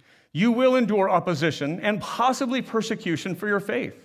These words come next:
You will have people that disagree with you, some very verbally, some who will disown you, some who, who reject you because of your beliefs,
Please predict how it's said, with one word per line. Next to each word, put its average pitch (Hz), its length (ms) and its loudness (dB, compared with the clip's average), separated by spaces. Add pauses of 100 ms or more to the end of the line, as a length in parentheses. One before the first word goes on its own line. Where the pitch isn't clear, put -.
(600)
You 196 160 2
will 233 80 6
have 233 240 4
people 190 300 0
that 214 200 0
disagree 226 560 2
with 214 180 0
you, 147 160 0
some 214 400 0
very 190 280 2
verbally, 139 540 -2 (1160)
some 214 260 2
who 202 100 2
will 214 120 0
disown 220 440 0
you, 185 60 -4
some 208 220 0
who, 220 260 -2 (200)
who 226 140 0
reject 214 520 0
you 220 80 -4
because 233 480 -2
of 196 100 -2
your 175 100 0
beliefs, 131 600 -8